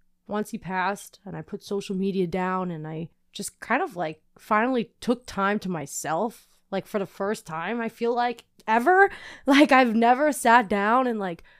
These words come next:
put life aside just for, like, a period of time, maybe even a day,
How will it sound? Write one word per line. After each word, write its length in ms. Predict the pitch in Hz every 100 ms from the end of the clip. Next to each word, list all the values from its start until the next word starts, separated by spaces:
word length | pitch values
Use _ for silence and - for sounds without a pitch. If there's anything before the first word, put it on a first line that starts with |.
| _
put 240 | - 285 202
life 340 | 180 202 240
aside 500 | 240 - 185 202 240
just 220 | 185 196
for, 140 | - 214
like, 380 | 190 120 160 _ _ _ _ _ -
a 80 | -
period 800 | - - 214 262 302 330 339 -
of 200 | 190 -
time, 560 | 170 165 226 302 294 _
maybe 260 | 175 208 311
even 220 | 311 269
a 40 |
day, 540 | 156 - 180 202 339